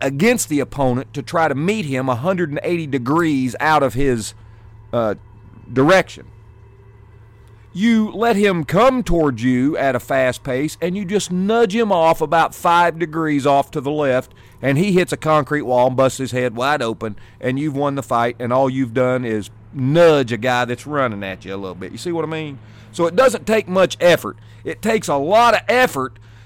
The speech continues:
to meet this two hundred pound guy that's running at you full speed. It takes a lot of effort to bring him to a screeching halt. But to just nudge him off a few degrees and watch him splatter his head against the concrete wall behind you,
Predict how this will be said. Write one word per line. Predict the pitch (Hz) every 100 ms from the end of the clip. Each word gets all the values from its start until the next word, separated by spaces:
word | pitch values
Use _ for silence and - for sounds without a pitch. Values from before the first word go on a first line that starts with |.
| -
to | 156
meet | 151 214 240 -
this | 180
two | - 247 262
hundred | 220 226 170 160
pound | 208 202 175 139 123
guy | 208 196 147 127 143 - _ -
that's | 165 165
running | 170 247 262 214
at | 185 -
you | 170 151
full | - 311 294 247
speed. | - 311 277 233 220 175 - _ -
It | 302
takes | 240 247 220
a | 185
lot | 202 214
of | 180 -
effort | 277 269 180 -
to | 143
bring | 120 180 170
him | 156 160 139
to | 165 139
a |
screeching | - - 175 135 127
halt. | 117 247 185 110 - - - - - - - - - - - - - - -
But | 135 156
to | 190
just | 151 196 -
nudge | 139 135 190 214 160
him | 170
off | 196 208 -
a | 135
few | 170 175
degrees | 135 131 196 190 127
and | 123
watch | 147 143
him | 123 110 -
splatter | - - _ - - 170 165 139
his | 131
head | 127 202 185
against | 135 135 -
the |
concrete | - 143 135 120 117
wall | 151 214
behind | 160 120 107
you, | 107